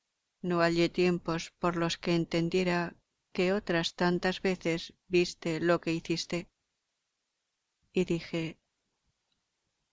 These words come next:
"Oh Señor, ¿acaso no es verdadera esta escritura tuya, cuando tú, veraz y la misma verdad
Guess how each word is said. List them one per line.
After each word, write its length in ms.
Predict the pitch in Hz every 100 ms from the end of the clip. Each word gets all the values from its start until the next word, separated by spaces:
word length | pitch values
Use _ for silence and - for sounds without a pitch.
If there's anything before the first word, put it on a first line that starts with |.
| -
"Oh 260 | 180 175
Señor, 600 | - - 170 165 165 180 - _ _ _ _ _ _ _ _ _ _ _
¿acaso 500 | 190 - 226 - 214
no 140 | 170
es 180 | 175 185
verdadera 720 | 185 180 175 170 185 185 170 - -
esta 300 | 180 - 185
escritura 600 | 175 - 165 175 180 170
tuya, 420 | 180 180 180 - _ _ _ _ _ _ _ _ _ _
cuando 420 | 196 175 170 160
tú, 320 | - 190 - _ _ _ _ _ _ _ _ _
veraz 560 | 175 170 185 208 - _ _ _ _
y 120 | 185
la 140 | 165
misma 400 | 160 175 - 180
verdad 420 | 170 165 - 180